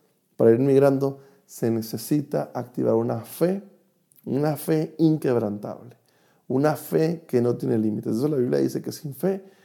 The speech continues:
es imposible agradar a Dios. Entonces, para cerrar este,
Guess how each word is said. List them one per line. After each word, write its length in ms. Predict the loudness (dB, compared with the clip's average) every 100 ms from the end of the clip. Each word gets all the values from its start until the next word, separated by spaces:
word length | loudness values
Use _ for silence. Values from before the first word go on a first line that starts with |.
| _
es 160 | -8 -4
imposible 760 | -4 -4 -6 -2 -2 0 -4 -8 -20 _
agradar 340 | 0 4 4
a 80 | 2
Dios. 340 | -2 -8 -14 -20 -20 _
Entonces, 680 | 0 2 2 2 0 -6 -10 -20 -20 _ _ _ _ _ -18 -18 4
para 180 | 8 10
cerrar 220 | 10 6
este, 300 | 6 4 0